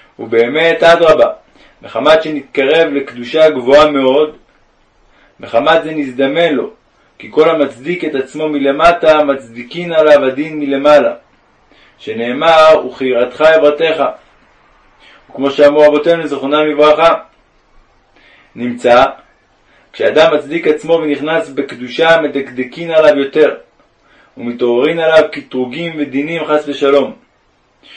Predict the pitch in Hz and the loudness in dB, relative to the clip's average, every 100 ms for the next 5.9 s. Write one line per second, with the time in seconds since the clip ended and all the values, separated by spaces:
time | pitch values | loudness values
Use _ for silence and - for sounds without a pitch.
0 | - - _ 117 120 - 117 - 131 165 | -20 -20 _ -8 -8 -4 -6 -2 -2 -2
1 | 165 139 151 180 175 170 165 - 135 135 | -4 -6 -8 -6 -6 -8 -10 -12 -6 -4
2 | 135 151 156 156 160 160 151 160 165 143 | -2 2 2 2 0 4 6 6 2 0
3 | 131 147 151 147 156 156 147 160 151 - | 2 4 4 0 -2 0 0 2 -2 -2
4 | _ _ _ _ _ _ _ _ _ _ | _ _ _ _ _ _ _ _ _ _
5 | _ _ - - - - _ 113 113 | _ _ -20 -20 -20 -20 _ 0 0